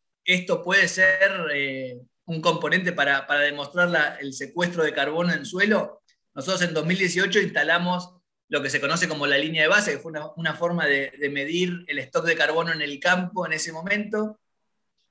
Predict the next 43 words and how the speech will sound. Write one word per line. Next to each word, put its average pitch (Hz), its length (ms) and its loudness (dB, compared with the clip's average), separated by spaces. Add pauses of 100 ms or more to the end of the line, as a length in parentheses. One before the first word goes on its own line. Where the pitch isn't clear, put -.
(180)
Y, 202 540 0 (440)
como 139 220 0
decía 160 280 2
Pablo, 180 540 2
como 151 200 -8
estos 175 440 -2
son 160 180 -4
procesos 165 360 -4
muy 165 300 -4
largos, 202 380 2 (720)
eh, 139 600 4 (180)
entendemos 165 500 4
que 170 60 4
tendríamos 170 360 2
que 175 60 0
esperar 165 300 2
cinco 180 420 -2
años 185 420 2
para, 139 500 0
para 143 160 0
volver 180 640 0
a 175 60 4
medir, 180 440 0
pero 160 160 -2
posiblemente 175 800 0
a 143 140 -6
fin 175 160 -4
de 170 80 2
año 175 220 4
volvamos 170 520 0
a 151 80 -8
medir 160 280 -2
para 151 160 2
ver 170 160 2
si 175 180 -2
hay 190 240 4
diferencia 165 800 -2
en 143 160 -6
carbono 156 640 -4
con 135 220 -8
todo 151 100 -6
este 147 160 -10
manejo, 180 560 -2